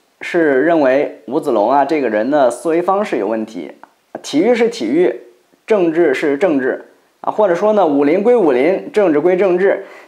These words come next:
即便馆长是台独分子啊，即便馆长说过解放军要武力统一台湾，就要先踏过馆长的尸体，即便他说过这些话，那吴子龙就要用拳头去解决问题吗？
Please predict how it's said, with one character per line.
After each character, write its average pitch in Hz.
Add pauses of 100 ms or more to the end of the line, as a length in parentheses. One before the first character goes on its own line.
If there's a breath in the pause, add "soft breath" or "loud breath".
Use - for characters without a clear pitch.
即 151
便 202
馆 156
长 120
是 139
台 -
独 156
分 160
子 90
啊， 101
即 180
便 233
馆 170
长 151
说 208
过 165 (360 loud breath)
解 139
放 175
军 185
要 160
武 117
力 151
统 123
一 143
台 135
湾， 160
就 208
要 131
先 214
踏 202
过 107
馆 120
长 127
的 107
尸 165
体， - (460)
即 -
便 220
他 170
说 226
过 - (100)
这 147
些 147
话， 147 (580 soft breath)
那 190
吴 185
子 175
龙 135 (480)
就 220
要 185
用 180
拳 139
头 202
去 175
解 127
决 139
问 180
题 147
吗？ 165